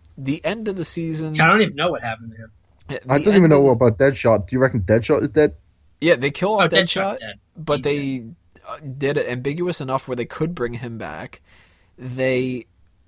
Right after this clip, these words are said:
Speaker 1: at the end of this, uh, episode, they make it seem like Ray Palmer is dead, but he's clearly not. But they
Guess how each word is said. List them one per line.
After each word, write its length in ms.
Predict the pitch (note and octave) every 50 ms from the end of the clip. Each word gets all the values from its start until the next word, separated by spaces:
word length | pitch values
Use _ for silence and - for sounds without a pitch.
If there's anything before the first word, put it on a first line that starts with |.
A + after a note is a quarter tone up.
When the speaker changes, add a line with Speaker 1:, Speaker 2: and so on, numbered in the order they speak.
| _ _ _ - _ _ _ _ _ _ _ _ _ _ _ _ - - - - -
Speaker 1:
at 120 | C#3+ D3 -
the 160 | D#3+ D#3+ D#3+
end 160 | F3 G3 G3
of 240 | F3+ E3+ E3 D3+ F3
this, 260 | F#3 F3 - - -
uh, 320 | - - C3+ C3+ C3+ B2+ A2 A2
episode, 640 | D3 - - D#3+ - - A#2+ G#2 G#2 G#2 G#2 G2+ - _ _
they 220 | - B2 B2+ B2+ C3
make 200 | C#3+ D3 C#3+ C#3
it 100 | B2+ -
seem 300 | - - D3+ C#3+ C3+ C3
like 200 | A#2+ A2+ - B2
Ray 180 | B2 B2 B2
Palmer 500 | - - - D#3 D3+ E3 F3 C3+ A#2 F#2+
is 200 | - G2+ - -
dead, 400 | - G#2+ F2+ D#2 D#2 D#2+ - - - _ _ _ _ _ -
but 140 | - A#2 -
he's 160 | C3 B2 -
clearly 420 | - - - G#2+ G2+ G2 F2+ F#2+ G2
not. 340 | F#2+ D#2 D#2+ F#2 A2 - - _ _ - - - _ _ _ -
But 180 | A3+ F#3+ -
they 160 | - E3+ D#3+